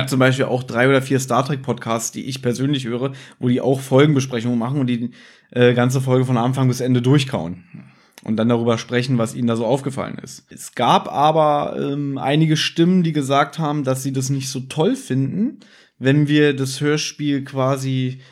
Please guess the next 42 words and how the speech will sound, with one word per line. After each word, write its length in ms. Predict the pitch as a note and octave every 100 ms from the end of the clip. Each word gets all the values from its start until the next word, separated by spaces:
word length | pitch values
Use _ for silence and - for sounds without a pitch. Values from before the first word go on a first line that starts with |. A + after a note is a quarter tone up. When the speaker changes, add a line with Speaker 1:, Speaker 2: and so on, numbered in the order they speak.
| -
Speaker 2:
Minute 420 | C3+ C#3+ E3+ F#3
für 160 | D#3+ D3+
Minute 400 | C#3+ D3 D#3+ C3+
auseinandernehmen 880 | A#2+ C3 E3+ G3+ B2+ A#2 D#3 C4+ - - - - _ _ _ _ _ _
und 160 | C#3+
so 120 | C3 C3+
auf 140 | C3+
die 120 | D3
einzelnen 520 | G2 C#3 D3 D#3 C#3 C3+
Schwächen 440 | - E3+ F3+ D#3
dann 160 | A#2+ F#2+
eingehen. 800 | G#2 G2+ G2+ A2 F2 F2 - _ _ _
Also, 160 | G2+
dass 200 | G#2 G#2+
dann, 320 | A#2+ A#2+ A2 - - _
wir 320 | - - C3+ C3
fangen 280 | C#3+ F3+
irgendwie 280 | D3+ E3 D3+
an, 140 | C3 F3+
über 80 |
eine 160 | D#3 C3+
Szene 220 | D3+ D3
zu 100 | C3
sprechen 460 | B2+ - F3 F#3+ F3
und 180 | D3 C3+
das 120 | C3
Erste, 260 | C#3 C3+ C#3+
was 100 | C3+
wir 80 |
sagen, 220 | C3 C3+ C#3
ist, 180 | C#3 - - -
„Oh 100 | C3
Gott, 220 | B2+ D#3+ D#3+
ist 100 | -
das 100 | C#3
schlecht.“ 460 | A#2+ G2+ - - _ _ _ _
So 140 | B2+
eine 120 | D3+ C3+
Stimme 340 | - B2+ A2
kam 260 | G#2+ F2+ G2
zum 160 | A2
Beispiel. 500 | F2+ - - - -